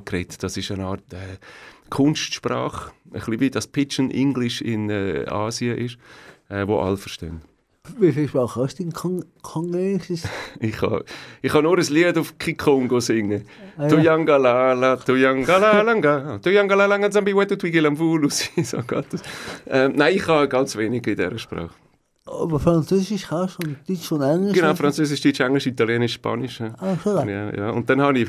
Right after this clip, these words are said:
Speaker 1: fürs Studium, ich habe Theologie studiert, habe ich noch Griechisch, Hebräisch, Latinisch gelernt. Also.
Speaker 2: Ja, das muss man ja können, ja.
Speaker 1: Sprachen ist schon mein Ding, ja.
Speaker 2: <laughs> Ja, äh, hast du einen Traumberuf gehabt als Kind?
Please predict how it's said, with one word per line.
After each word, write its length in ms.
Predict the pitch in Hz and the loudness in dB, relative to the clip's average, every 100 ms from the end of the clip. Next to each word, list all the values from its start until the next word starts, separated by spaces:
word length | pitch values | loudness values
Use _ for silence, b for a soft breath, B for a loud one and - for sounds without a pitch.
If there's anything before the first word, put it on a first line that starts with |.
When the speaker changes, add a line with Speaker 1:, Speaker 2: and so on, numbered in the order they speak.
| 107 | -2
Speaker 1:
fürs 220 | - 135 | -4 -4
Studium, 580 | - 151 156 143 135 113 | 0 0 2 4 4 2
ich 100 | 110 | -4
habe 120 | 101 | -6
Theologie 460 | - 123 117 120 127 | -2 0 0 -2 -4
studiert, 420 | - 120 117 117 | -4 -6 -6 -2
habe 120 | 113 | 0
ich 60 | 107 | 0
noch 100 | 101 | 0
Griechisch, 420 | 117 113 117 - | -2 -2 -4 -6
Hebräisch, 380 | 101 101 98 - | -4 -4 -4 -6
Latinisch 480 | 101 110 110 113 - | -8 -6 -6 -6 -8
gelernt. 340 | 110 - - | -10 -10 -16
Also. 160 | - 104 _ | -20 -20 _
Speaker 2:
Ja, 140 | 135 143 | -2 0
das 160 | 165 | 2
muss 180 | 156 143 | 0 0
man 140 | 131 | 0
ja 120 | 123 113 | 0 -2
können, 420 | 113 131 131 110 | -4 -4 -4 -4
ja. 80 | 131 | -6
Speaker 1:
Sprachen 460 | - - 143 139 123 | -4 0 0 2 0
ist 140 | 113 | 0
schon 180 | - 107 | -2 -4
mein 120 | 113 110 | -4 -6
Ding, 240 | 98 87 90 | -4 -2 -4
ja. 60 | 90 | -6
Speaker 2:
<laughs> 40 | 98 B B B _ | -8 B B B _
Ja, 240 | 127 143 147 B B _ | -2 -2 -2 B B _
äh, 200 | 135 131 113 | -4 -2 2
hast 220 | 143 147 | 2 4
du 60 | 147 | 2
einen 240 | 139 143 | 2 0
Traumberuf 520 | 151 160 226 226 214 | 2 2 4 4 2
gehabt 420 | - 131 101 - _ | -2 -2 -2 -8 _
als 280 | 151 151 - | -6 -4 -6
Kind? 320 | 127 123 - | -6 -6 -10